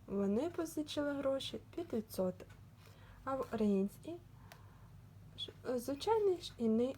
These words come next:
урок. Школьна година. Через п'ять хвилин буде урок математики. Позор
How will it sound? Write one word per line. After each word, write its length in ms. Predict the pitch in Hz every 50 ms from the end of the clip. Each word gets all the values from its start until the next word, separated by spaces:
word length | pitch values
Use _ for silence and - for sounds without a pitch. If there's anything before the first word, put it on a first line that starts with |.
| -
урок. 360 | - 226 220 208 196 185 - - - - - - - - - - -
Школьна 600 | - - - - - 349 370 359 359 349 311 311 330 - - - - -
година. 400 | 240 220 190 233 185 190 190 - - - - - - - - - - - - - - - - - - - - - - - - - -
Через 420 | - - 247 226 226 220 214 -
п'ять 400 | - - - 233 220 208 190 -
хвилин 500 | - - - 196 185 180 190 208 311 381 403 - - - - - - - - -
буде 360 | 233 320 370 370 - 330 320 - - - -
урок 380 | - 214 208 190 185 - - -
математики. 880 | 226 226 226 220 - 208 190 190 185 190 190 - - - - 196 190 190 - - - - - - - - - - - - - - - - - - - - - - - - - - - - - - - - - - - - - - - - - - - - - - - - -
Позор 400 | - 349 339 - - - 202 196